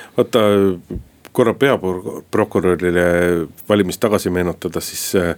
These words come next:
seal oli ikkagi väga selge probleem selles mõttes olemas, et kui nii suurt avalikkuse kisa ei oleks olnud, siis, äh, mina küll ei ole nii kindel, et oleks leitud nõnna mõistlik, äh, valik sinna asemele, et poliitikud oleks tahtnud sinna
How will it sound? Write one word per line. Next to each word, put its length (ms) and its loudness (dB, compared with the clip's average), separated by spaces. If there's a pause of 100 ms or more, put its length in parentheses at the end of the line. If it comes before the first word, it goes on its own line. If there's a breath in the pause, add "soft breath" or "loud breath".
(280 loud breath)
seal 260 2
oli 160 0
ikkagi 300 -6
väga 200 0
selge 300 -2
probleem 420 0
selles 300 -4
mõttes 220 -8
olemas, 340 0
et 100 -12
kui 160 0
nii 180 2
suurt 280 -4
avalikkuse 560 -2
kisa 320 -2
ei 80 -2
oleks 260 -6
olnud, 300 2
siis, 400 -10
äh, 240 0
mina 240 0
küll 240 2
ei 80 -2
ole 180 -2
nii 140 -6
kindel, 480 -4
et 120 -8
oleks 280 -2
leitud 460 -4
nõnna 340 -2
mõistlik, 480 -8
äh, 80 -4 (420 loud breath)
valik 220 0
sinna 260 -4
asemele, 460 -2
et 80 -18
poliitikud 480 0
oleks 240 -4
tahtnud 300 -2
sinna 320 -4